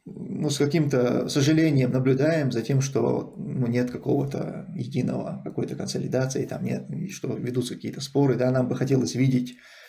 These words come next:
а, чеченцев как единое целое, там, и так далее. К сожалению, этого нет». Вот если бы на этом они заканчивали бы, было бы, я думаю, правильнее. Когда они пытаются уже конкретно влезть: «Вот вы, чеченцы, сделаете вот это сейчас, потому что потом», но,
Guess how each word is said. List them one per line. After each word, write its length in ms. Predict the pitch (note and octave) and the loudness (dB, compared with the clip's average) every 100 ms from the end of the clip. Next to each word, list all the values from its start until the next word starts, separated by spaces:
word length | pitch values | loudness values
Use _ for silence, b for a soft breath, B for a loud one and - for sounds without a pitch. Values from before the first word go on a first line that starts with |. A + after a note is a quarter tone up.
| B B | B B
а, 340 | - A#2 A#2+ A#2 | -2 0 2 0
чеченцев 540 | C3 C3 B2 - - | 0 0 2 0 -2
как 200 | C3+ - | -4 -4
единое 460 | A#2 A#2+ B2+ A2+ - | -2 2 2 2 0
целое, 360 | A#2+ D#3 B2+ | 2 4 2
там, 160 | - - | 0 -2
и 60 | B2 | 2
так 160 | B2+ | 4
далее. 340 | B2+ A2 B2 G2+ | 4 2 -2 -6
К 60 | |
сожалению, 400 | - B2 D3+ C3+ | -2 2 4 2
этого 220 | - A2+ | 0 0
нет». 260 | A#2 - - | 0 -2 -4
Вот 140 | C3 | 0
если 180 | D#3 D3+ | 2 4
бы 100 | D3+ | 4
на 120 | D3 | 4
этом 240 | F3 D#3+ A#2+ | 4 2 0
они 120 | A#2 | 0
заканчивали 600 | A#2 C3 - - D3 A#2 | 0 0 -2 2 2 2
бы, 260 | G#2+ G#2 b b b b b | 0 -6 b b b b b
было 220 | C#3 F3 | 4 6
бы, 120 | C#3 | 6
я 100 | B2+ | 4
думаю, 300 | B2+ C3+ A#2 | 4 4 2
правильнее. 440 | A#2+ C3 A#2 - - | 2 2 0 -2 -4
Когда 220 | - E3 | 0 2
они 140 | E3+ | 2
пытаются 500 | D3+ D#3 E3 D3 C3+ | 0 2 4 4 2
уже 240 | C3+ B2+ B2+ | 2 4 4
конкретно 380 | C3 C#3+ C3+ A2 | 4 2 2 0
влезть: 360 | B2 D3+ D3 | 2 2 0
«Вот 220 | A2 B2 | -4 0
вы, 340 | C3+ C#3+ B2+ B B B - | 4 4 4 B B B -8
чеченцы, 460 | C3 D3 C#3 B2+ | -2 2 2 2
сделаете 460 | G#2+ B2+ C#3+ C3 B2+ | 2 4 4 4 4
вот 300 | C3 - C#3 | 2 2 2
это 420 | C#3 C3 B2 A#2 | 2 4 2 0
сейчас, 460 | - B2 C3 C#3 C3+ | -2 0 2 2 2
потому 340 | C3 B2 C3+ | 0 2 4
что 200 | - C3 | 2 0
потом», 360 | B2+ B2 C#3+ C3 | 0 2 4 4
но, 240 | D#3 | 2